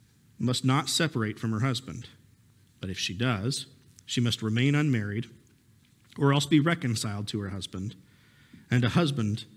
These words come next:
must not divorce his, his wife." So two different things here. The second one's probably the more controversial one. We'll get to that in a second. Let's talk about the first one. So he says,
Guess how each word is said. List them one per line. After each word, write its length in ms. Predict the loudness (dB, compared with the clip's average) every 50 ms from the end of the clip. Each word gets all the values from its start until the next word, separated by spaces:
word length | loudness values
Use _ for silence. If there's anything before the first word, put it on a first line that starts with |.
| -14 -6
must 180 | -4 -2 -2 0
not 200 | -2 -4 -2 -2
divorce 360 | -4 -4 -4 -4 -6 -6 -6
his, 160 | -6 -6 -8 -10 _ -20 -20 -20 -20 _ _ -6
his 240 | 0 0 2 2 0
wife." 360 | -4 -6 -8 -10 -14 -16 -20 -20 _ _ -20 _ _ _ _ _ _ _ _ _ _ _ _ _ -8 -4
So 120 | -2 0
two 160 | 2 4 6
different 240 | 6 6 6 4 2
things 240 | 4 2 2 4 2
here. 180 | 2 0 0 -4 -10 -20 -20 -14 -6
The 80 | -4 -2
second 300 | 0 0 0 0 0 -2
one's 140 | -2 -2 -2
probably 220 | -2 -2 -2 0
the 60 | 2
more 160 | 2 0 0 0
controversial 500 | -2 -4 -4 -2 -2 -2 -2 -2 -2 -2
one. 100 | -2 -2
We'll 100 | -2 -2
get 120 | -4 -2
to 60 | -2
that 100 | -2 -2
in 60 | -2
a 20 | -2
second. 340 | 0 0 0 0 -2 -4 -8 -12 -20 -20 -20 -20 -10 -2
Let's 160 | 0 0 2
talk 240 | 4 4 2 4 4
about 220 | 2 2 2 0 0
the 60 | -2
first 200 | -2 -2 -2 -2
one. 140 | -4 -4 0
So 100 | 2 2
he 80 | 4
says, 240 | 4 4 2 2